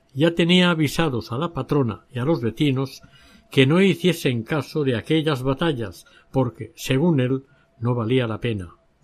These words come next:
Debido a sus ayunos, que iban aparejados con las limosnas que daba,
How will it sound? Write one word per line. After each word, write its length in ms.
Debido 480
a 80
sus 260
ayunos, 680
que 120
iban 340
aparejados 760
con 240
las 180
limosnas 500
que 140
daba, 380